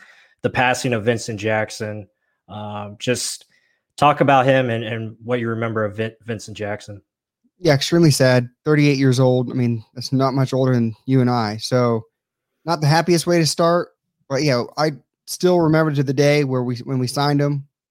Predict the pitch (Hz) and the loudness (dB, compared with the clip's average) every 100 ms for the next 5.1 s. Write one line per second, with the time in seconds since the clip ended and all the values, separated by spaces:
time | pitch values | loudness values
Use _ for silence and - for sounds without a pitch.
0 | _ _ _ 135 147 101 135 135 - 160 | _ _ _ 0 2 0 -8 -8 -4 -4
1 | 147 151 143 139 131 131 123 - 139 139 | -2 -2 0 0 -2 -4 -4 -2 0 2
2 | 135 135 139 135 135 _ _ _ _ 139 | 0 -2 -2 -2 -4 _ _ _ _ 2
3 | 139 131 - 147 135 135 143 131 131 123 | 4 2 0 0 2 0 0 0 0 -2
4 | 123 120 - 135 131 123 131 127 127 127 | -4 -8 -6 -6 -4 -4 -2 0 0 -2